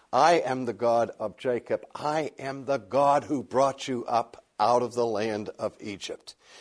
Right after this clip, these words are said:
And it's as if the purpose of the institution of the celebration of the Passover is that the people of God will never, ever, ever, ever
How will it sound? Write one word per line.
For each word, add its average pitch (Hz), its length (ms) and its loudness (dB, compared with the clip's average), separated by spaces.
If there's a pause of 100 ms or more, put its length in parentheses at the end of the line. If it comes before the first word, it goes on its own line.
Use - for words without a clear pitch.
(220)
And 127 160 2
it's 131 220 -2
as 127 400 0
if 180 220 2
the 120 120 0
purpose - 640 -2 (360)
of 113 120 2
the 127 120 -2
institution 135 1300 -2 (100)
of 110 160 2
the 113 80 -2
celebration 117 760 0
of 95 100 -8
the 98 80 -8
Passover 110 680 0 (360)
is 131 180 -6
that 131 180 -4
the 120 100 -2
people 180 540 -6
of 110 200 -12
God 113 420 -10
will 98 260 -8
never, 143 400 -10
ever, - 400 -12
ever, - 400 -12
ever - 400 -8